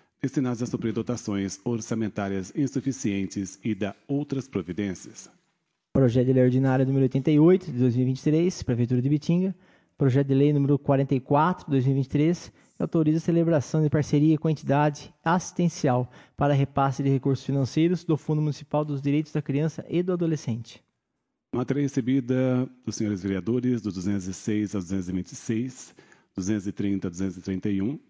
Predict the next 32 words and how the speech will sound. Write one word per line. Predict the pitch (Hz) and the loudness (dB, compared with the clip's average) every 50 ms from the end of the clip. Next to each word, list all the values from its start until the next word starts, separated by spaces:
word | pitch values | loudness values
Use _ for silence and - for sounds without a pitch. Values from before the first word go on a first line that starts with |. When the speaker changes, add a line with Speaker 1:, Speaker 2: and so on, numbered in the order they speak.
| _ _ _ _ _ _ _ _ _ _ _ _ _ - 98 | _ _ _ _ _ _ _ _ _ _ _ _ _ -10 -6
Speaker 1:
duzentos | 87 104 110 107 101 107 | -4 -2 -2 -2 -4 -6
e | |
trinta | - - 104 101 - | -6 -4 -4 -2 -2
e | 107 | -4
três, | 101 - 101 107 110 113 123 123 120 - - | -4 -2 -2 -2 0 0 -2 -4 -6 -8 -10
duzentos | - 113 113 104 92 85 110 110 113 - 104 95 | -8 -6 -4 -4 -4 -2 -4 -4 -4 -4 -6 -8
e | 104 | -6
quarenta | - - 104 101 107 101 - | -4 -4 -4 -2 -4 -4 -4
e | 98 98 95 | -4 -4 -4
seis. | - - - 82 78 78 - - - - - - - - - - - _ _ _ _ _ _ _ _ _ _ _ _ _ _ _ _ _ _ _ _ _ _ _ _ _ _ _ _ _ _ _ _ _ _ _ _ _ _ _ _ _ _ _ - | -6 -6 -6 -6 -8 -8 -12 -14 -14 -16 -16 -18 -20 -20 -20 -20 -20 _ _ _ _ _ _ _ _ _ _ _ _ _ _ _ _ _ _ _ _ _ _ _ _ _ _ _ _ _ _ _ _ _ _ _ _ _ _ _ _ _ _ _ 0
Speaker 2:
Projeto | - 139 120 131 131 131 | 2 2 2 2 2 2
de | 135 | 4
lei | 131 131 131 | 4 4 4
ordinário | 131 123 131 131 131 135 135 131 127 | 4 4 4 4 4 4 4 4 4
número | 131 135 131 | 4 4 4
oitenta | 127 120 135 123 - | 2 2 0 0 2
e | 143 139 | 2 4
nove, | 135 131 135 151 151 156 135 - - | 4 6 4 4 2 0 -4 -4 -2
dois | 135 135 123 | 0 0 2
mil | 120 135 | 2 2
e | 135 | 2
vinte | 139 123 | 2 0
e | - | 0
três, | 143 139 151 170 165 - | 2 2 2 2 0 0
autoria | 147 - 135 131 135 131 | 0 0 0 2 2 2
dos | 127 127 | 2 2
vereadores | 131 127 127 131 131 131 127 | 2 2 2 2 2 4 4
Aline | 135 135 135 123 | 2 2 2 0
Sartori | - 151 139 127 - 139 135 131 131 | 2 0 0 2 2 2 4 4 4
e | |
Janela | 123 135 139 135 139 143 | 2 2 2 2 0 0
Basso, | 143 139 139 160 175 - - - - | 2 2 2 2 0 -2 -6 -12 -20